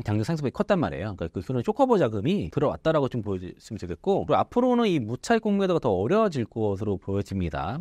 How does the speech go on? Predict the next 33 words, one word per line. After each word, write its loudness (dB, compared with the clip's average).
그 -2
얘기가 -2
제가 2
전에 2
이제 4
그 2
기관이 2
공매도를 2
차입하는데 0
그 0
차입, 0
차입에 0
대한 0
목적을 2
앞으로 -2
기대해야 2
된다라는 0
거 2
얘기했었고, -2
공매도 2
그 -10
관리 2
시스템에 0
대해서 -2
이제 -4
앞으로 -2
나오기 -2
때문에 -2
더 -4
어려워질 -2
거라고 -6
얘기 -6
드렸는데, -4